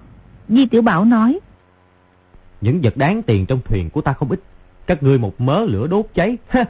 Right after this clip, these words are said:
Speaker 2: Hoàng quá đường mà bồi thường, nhất định phải tan gia bại sản à."
Speaker 1: Mọi người kẻ vung đao hăm dọa, kẻ ngoác miệng chửi mắng.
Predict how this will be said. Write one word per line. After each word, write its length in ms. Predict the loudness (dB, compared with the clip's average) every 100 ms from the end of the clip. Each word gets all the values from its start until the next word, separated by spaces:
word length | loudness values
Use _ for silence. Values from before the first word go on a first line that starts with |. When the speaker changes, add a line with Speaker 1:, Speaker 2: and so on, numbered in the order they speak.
| -6 -8 -10 -16 -18 -20 -20 -20 -20 -6
Speaker 2:
Hoàng 400 | -2 -2 -2 -2
quá 200 | 0 2
đường 140 | 0 -2
mà 60 |
bồi 240 | -2 -2 -2
thường, 240 | -2 -4 -6 -6
nhất 200 | -6 -2
định 180 | -4 -4
phải 100 | -10 -4
tan 340 | -2 -2 -2
gia 140 | -2 -2
bại 240 | -2 -4 -4
sản 300 | -6 -8 -8
à." 120 | -12 -16 -20 -20 -20 -20 -8 0
Speaker 1:
Mọi 220 | 0 2
người 300 | 0 0 -2
kẻ 260 | -4 -6 -4
vung 320 | -2 -2 0
đao 280 | -2 -2 -4
hăm 280 | -4 -2 -2
dọa, 360 | 0 0 -2 -6 -12 -10
kẻ 200 | -2 0 0
ngoác 240 | -2 -2 2
miệng 280 | 2 0 -2
chửi 160 | -2 0
mắng. 240 | 2 0